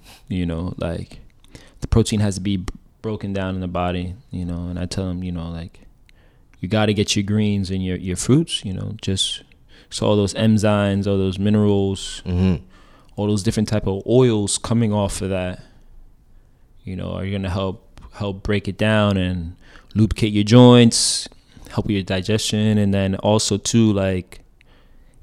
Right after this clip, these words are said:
Speaker 1: even just spread out in the body just to reach your muscles. Like, it has to be able to carry through the whole body. Like, a lot of times, like, people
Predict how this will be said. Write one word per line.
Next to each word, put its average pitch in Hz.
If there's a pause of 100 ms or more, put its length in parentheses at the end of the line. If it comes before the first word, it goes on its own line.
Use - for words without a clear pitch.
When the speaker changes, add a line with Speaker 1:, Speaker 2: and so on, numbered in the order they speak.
Speaker 1:
even 104
just 98
spread 104
out 117 (680)
in 110
the 98
body 92 (160)
just -
to -
reach 98
your 87
muscles. -
Like, - (300)
it -
has 101
to 110
be 104
able 98
to -
carry 110
through 101
the 92
whole 95
body. 95 (840)
Like, 95
a 101
lot 107
of -
times, 117
like, 98
people 101